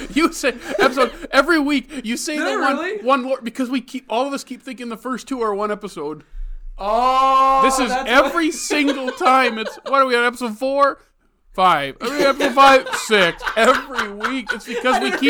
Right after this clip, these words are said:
Speaker 2: realize.
Speaker 1: thinking the first two were one episode because, again, that's all they aired. Th-, we keep bringing this up every week. It's
Speaker 2: No,
Speaker 1: hilarious.
Speaker 2: that's
Speaker 1: Keep
Speaker 2: hilarious.
Speaker 1: going.
Speaker 2: I did not realize that I had that wrong the entire time. But okay, episode seven. And this is the Winter Solstice Part one, correct?
Speaker 1: Yes, the spirit world
Speaker 2: The spirit.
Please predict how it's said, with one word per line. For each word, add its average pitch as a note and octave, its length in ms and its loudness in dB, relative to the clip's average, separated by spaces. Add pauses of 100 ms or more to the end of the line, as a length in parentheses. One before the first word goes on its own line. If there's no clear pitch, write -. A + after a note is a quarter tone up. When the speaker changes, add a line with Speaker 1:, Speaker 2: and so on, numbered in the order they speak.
Speaker 2:
realize. - 120 -6
Speaker 1:
thinking C#4 480 -6 (300)
the A#3 80 0
first C#4 360 -4
two D4+ 120 0
were B3 180 -4
one B3 300 -2
episode G#3+ 480 -6
because, G3+ 360 -10
again, G#3+ 300 -10
that's G#3 220 -10
all G3 180 -4
they F3 220 -8
aired. C#3+ 360 -10 (420)
Th-, - 140 -14
we G3+ 120 -8
keep A#3+ 240 -8
bringing G3+ 320 -8
this - 180 -6
up F#3 200 -6
every F#3 180 -4
week. F3 200 -4
It's - 120 -16
Speaker 2:
No, D#3 80 -6
Speaker 1:
hilarious. F3+ 380 -6
Speaker 2:
that's B3 100 -10
Speaker 1:
Keep - 100 -8
Speaker 2:
hilarious. G#3+ 280 -6
Speaker 1:
going. F#3 100 -6
Speaker 2:
I G3+ 120 -6
did G3 200 -8
not F#3 240 -8
realize E3 380 -6
that E3+ 100 -10
I D#3+ 60 -6
had E3 140 -8
that D#3+ 180 -10
wrong D#3 200 -6
the D3+ 100 -6
entire D3 300 -12
time. C3+ 340 -12 (180)
But C4+ 120 -4
okay, B3 140 -6
episode C4 540 -8
seven. C#3 520 -10
And F3 140 -14
this C#4+ 220 -8
is A#3+ 240 -12
the F#3+ 160 -8
Winter F#3 420 -8
Solstice F3 420 -14
Part C#3 240 -12
one, B2+ 220 -16
correct? - 440 -10
Speaker 1:
Yes, C#3 260 -14
the C#3+ 140 -16
spirit G3+ 600 -14
world - 180 -20
Speaker 2:
The D3+ 120 -14
spirit. G#3+ 680 -14